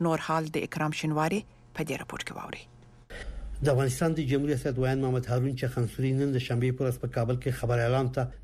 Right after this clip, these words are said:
Speaker 2: د ازبکستان په پایتخت تاشکند کې د شانګهای په شپاړسمه سرمشریزه کې د جمهور رئیس محمد اشرف غني د ګډون او دغې سرمشریزې په څنډو کې د پاکستان د جمهور رئیس په ګډون د یو شمېر هیوادو د مشرانو سره د هغه د لیدو کاتو په هکله د معلوماتو پر وخت وویل چې د جمهور رئیس ممنون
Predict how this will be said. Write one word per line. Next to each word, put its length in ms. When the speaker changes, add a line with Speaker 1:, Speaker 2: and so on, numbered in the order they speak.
Speaker 2:
د 100
ازبکستان 560
په 140
پایتخت 400
تاشکند 360
کې 120
د 100
شانګهای 400
په 100
شپاړسمه 540
سرمشریزه 560
کې 140
د 100
جمهور 220
رئیس 160
محمد 260
اشرف 260
غني 160
د 0
ګډون 260
او 60
دغې 260
سرمشریزې 600
په 100
څنډو 320
کې 80
د 100
پاکستان 400
د 100
جمهور 280
رئیس 200
په 40
ګډون 260
د 340
یو 120
شمېر 220
هیوادو 340
د 100
مشرانو 360
سره 120
د 80
هغه 160
د 120
لیدو 200
کاتو 320
په 80
هکله 240
د 80
معلوماتو 520
پر 120
وخت 240
وویل 320
چې 140
د 140
جمهور 260
رئیس 120
ممنون 260